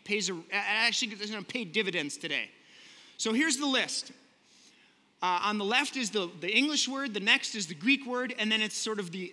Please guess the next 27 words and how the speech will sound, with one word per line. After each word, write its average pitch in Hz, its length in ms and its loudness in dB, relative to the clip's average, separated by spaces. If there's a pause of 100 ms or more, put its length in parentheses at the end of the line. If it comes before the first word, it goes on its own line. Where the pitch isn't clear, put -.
the, 160 260 -4
the 147 220 -4 (120)
definition 233 640 2
for 139 280 -8
it, 110 60 -14
okay? 196 260 0
So 180 320 -2
let's 160 180 -8
go 208 160 -4
down. 160 220 0
Fornicators, 226 920 -2
that's 156 200 -4
the 180 140 -6
Greek 233 300 0
word 233 200 -4
pornos. 196 560 -4
You 156 80 -8
should 160 180 -6
know 175 120 -4
where, 180 180 -4
what 180 180 -6
we 190 100 -2
get 190 160 -2
from 220 200 -6
that, 185 240 6
right? 160 200 -2
Pornography. 208 600 -4